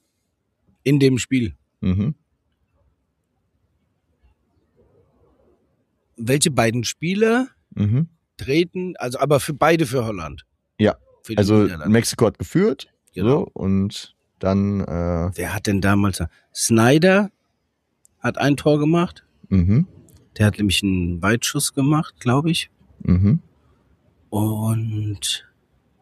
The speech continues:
Speaker 1: wer hat den Elfmeter geschossen? Das ist die Frage.
Speaker 2: Okay, das wär mein Tipp gewesen. Es, das zweite war ein Elfmeter, das stimmt. Snyder in der achtundachtzigsten.
Speaker 1: Ja, ja, weil Robben ja, Robben ja dieses, diese Schwalbe gemacht hat.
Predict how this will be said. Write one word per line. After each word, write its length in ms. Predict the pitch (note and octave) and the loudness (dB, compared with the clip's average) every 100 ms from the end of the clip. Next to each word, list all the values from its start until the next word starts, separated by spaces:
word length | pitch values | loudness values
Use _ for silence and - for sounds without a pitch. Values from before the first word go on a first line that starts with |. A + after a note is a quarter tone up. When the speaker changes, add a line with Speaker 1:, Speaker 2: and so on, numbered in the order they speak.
| _ _ _ _ _ - | _ _ _ _ _ -2
Speaker 1:
wer 160 | A2 A2 | 2 2
hat 120 | - | 2
den 100 | A2+ | -2
Elfmeter 540 | G2 - A2 G2+ F#2 | -2 0 2 2 0
geschossen? 480 | D2+ C#2+ D2+ C#2 C2+ | -4 -8 -8 -10 -10
Das 160 | D2+ D#2 | -8 -8
ist 160 | D#2+ | -10
die 80 | E2+ | -12
Frage. 680 | - - C#2 B1+ C2 - - _ _ _ _ | -12 -6 -6 -6 -10 -16 -20 _ _ _ _
Speaker 2:
Okay, 360 | - - A2 F#2 | -6 0 2 2
das 180 | G#2+ - | 0 2
wär 80 | A#2+ | 2
mein 160 | A2+ | 2
Tipp 180 | G#2 - | 0 0
gewesen. 440 | D3+ A#2 A#2 A#2 G2 | 0 2 2 2 -2
Es, 380 | - - - - | -4 -10 -14 -8
das 180 | G#2 - | -8 -2
zweite 280 | G#2+ G#2+ | 0 2
war 80 | G2 | 2
ein 80 | G2 | 0
Elfmeter, 480 | F2+ F#2+ F2+ F2+ E2 | 0 -2 -2 -2 -6
das 80 | F2 | -8
stimmt. 440 | - E2+ F2+ - - | -6 -6 -6 -8 -18
Snyder 360 | - - A2+ B2 | -8 2 4 4
in 80 | A#2 | 4
der 120 | A2 | 2
achtundachtzigsten. 520 | C3+ - F#2+ A#2+ B2+ | 0 -2 0 2 4
Speaker 1:
Ja, 60 | C#3 | 4
ja, 40 | |
weil 100 | B2+ B2+ | 4 4
Robben 400 | F3 C3+ C3+ B2 | 4 4 4 4
ja, 160 | A#2+ | 4
Robben 340 | G#2+ A#2 A#2 A#2 | 2 -2 -2 -2
ja 160 | A2 | -2
dieses, 640 | G2 G2 F#2 F#2 F2+ - - | -2 -6 -6 -6 -6 -6 -8
diese 200 | F#2+ F#2+ | -10 -8
Schwalbe 400 | - F#2 G2+ F#2 | -6 -4 -4 -4
gemacht 380 | F2+ F#2+ G2+ - | -4 -4 -6 -8
hat. 200 | A#2+ | -10